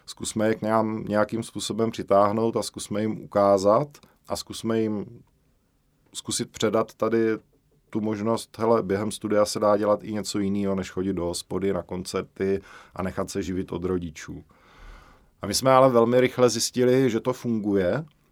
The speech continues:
a nakonec se ukázalo, že i ta představa té ekonomiky byla poněkud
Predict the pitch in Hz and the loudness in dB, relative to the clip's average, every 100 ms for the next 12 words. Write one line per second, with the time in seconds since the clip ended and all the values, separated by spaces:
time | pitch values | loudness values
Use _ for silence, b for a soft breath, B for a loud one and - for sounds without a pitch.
0 | _ 98 98 110 113 - 120 - 110 113 | _ -6 -4 0 0 0 0 4 6 6
1 | 107 110 117 107 113 113 107 b b b | 6 6 6 6 4 4 0 b b b
2 | _ 107 120 117 - 95 - - 107 113 | _ -2 4 4 4 -4 -4 0 4 8
3 | 117 120 120 b b b _ _ _ _ | 8 8 4 b b b _ _ _ _
4 | _ - 107 98 104 123 120 107 92 87 | _ -4 -2 0 0 2 2 0 -4 -8
5 | 85 90 95 101 98 95 104 - 110 | -6 0 0 0 -2 -2 -4 -4 -6